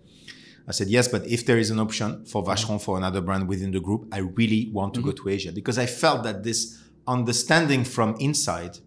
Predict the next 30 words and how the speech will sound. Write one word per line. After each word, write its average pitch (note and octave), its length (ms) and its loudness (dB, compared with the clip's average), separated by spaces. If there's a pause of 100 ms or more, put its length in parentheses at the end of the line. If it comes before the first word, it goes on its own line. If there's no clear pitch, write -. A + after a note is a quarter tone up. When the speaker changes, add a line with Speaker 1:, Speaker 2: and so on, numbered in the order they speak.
Speaker 2:
Yes. F#2 380 -10
Speaker 1:
uh, G#2 380 -8 (120)
of G#2 80 -4
a G#2 60 -4
key - 200 0
market A2 440 2
like G2+ 200 0 (220)
North G#2+ 320 -2
America G#2+ 500 0
and F#2+ 100 -6
of F#2+ 140 -10
course G#2+ 280 -2
Asia G#2+ 460 2
that F2 100 -6
Speaker 2:
Mm-hmm. A#2 180 -2
Speaker 1:
was F#2+ 180 -4
becoming G2 420 -4
huge C3 400 -4
for - 80 -8
Speaker 2:
Yeah, F2 60 -4
Speaker 1:
the F#2+ 40 -2
Speaker 2:
yeah. F2+ 120 -4
Speaker 1:
watch A#2 180 -2
industry. F2+ 340 -4 (140)
Speaker 2:
Mm-hmm. A2+ 180 -4 (520)
Speaker 1:
I G#2 100 2
had A2 240 0
to G#2 40 0
go F2+ 180 -4
there. D#2+ 200 -8